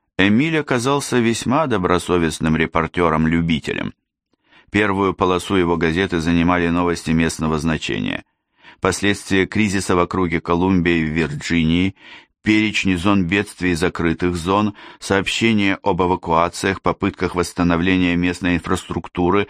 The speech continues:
Я просмотрел их и дошел до сообщений несколько иного плана. Первое касалось оценки солнечного излучения. Эксперты подтвердили, что существуют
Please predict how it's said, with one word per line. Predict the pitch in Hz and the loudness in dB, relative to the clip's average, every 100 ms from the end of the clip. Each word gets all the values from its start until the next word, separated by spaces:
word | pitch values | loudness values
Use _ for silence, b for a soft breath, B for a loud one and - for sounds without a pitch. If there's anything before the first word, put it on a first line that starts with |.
| B B B B _ - | B B B B _ -4
Я | 87 85 | -2 0
просмотрел | 80 - 78 78 101 127 117 | -2 0 -2 0 0 0 0
их | 107 | -2
и | |
дошел | 90 87 110 107 | 0 0 0 -2
до | 92 | -2
сообщений | 85 80 78 - 101 95 | -2 -2 -2 -2 0 2
несколько | 90 90 95 87 - | 2 0 -2 -4 -2
иного | 82 - 98 101 90 76 69 | -2 0 2 2 2 -2 -6
плана. | - - - 50 - _ _ _ _ _ _ _ _ | -6 -6 -6 -8 -16 _ _ _ _ _ _ _ _
Первое | - 127 120 117 104 | 0 2 2 0 0
касалось | 92 - 104 104 - - | -2 0 2 2 -2 -4
оценки | 87 - 110 104 90 | -2 0 0 0 -2
солнечного | - 92 95 - 90 87 87 | 0 2 2 0 0 2 2
излучения. | 82 87 - - - 50 - b b b b b | 0 -2 -2 -6 -6 -10 -12 b b b b b
Эксперты | - - - 95 92 90 | -8 -8 -2 -2 2 0
подтвердили, | 90 - - 82 76 107 104 85 | 0 -4 -2 -2 0 0 0 -2
что | - 78 | -4 -6
существуют | 78 - 82 - 95 90 | -6 -4 -6 0 2 2